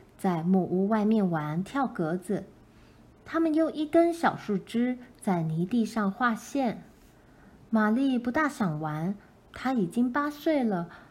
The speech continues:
她不觉得跳格子是女孩子应该有的样子。可是罗兰一直叫她玩，罗兰说：“如果他们在外面……”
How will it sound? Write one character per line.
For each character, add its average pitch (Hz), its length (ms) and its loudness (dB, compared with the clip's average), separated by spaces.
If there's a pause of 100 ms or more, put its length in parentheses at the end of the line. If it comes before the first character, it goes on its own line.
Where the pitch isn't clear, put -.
(200)
她 339 160 -2
不 339 100 0
觉 330 220 2
得 277 220 0
跳 277 200 -2
格 208 220 2
子 226 240 -2 (160)
是 - 220 -2
女 175 160 2
孩 147 280 -4
子 160 340 -4
应 196 200 2
该 233 140 0
有 214 180 -2
的 143 120 -8
样 196 420 -2
子。 - 180 -14 (1000)
可 220 160 -2
是 262 160 -2
罗 226 200 6
兰 247 400 0
一 269 60 -2
直 247 140 -2
叫 269 180 0
她 254 220 -2
玩， 226 420 0 (440)
罗 247 180 4
兰 311 180 2
说： 339 380 6 (260)
“如 330 140 0
果 359 100 6
他 330 240 2
们 320 180 4
在 311 180 0
外 302 220 2
面……” 262 460 0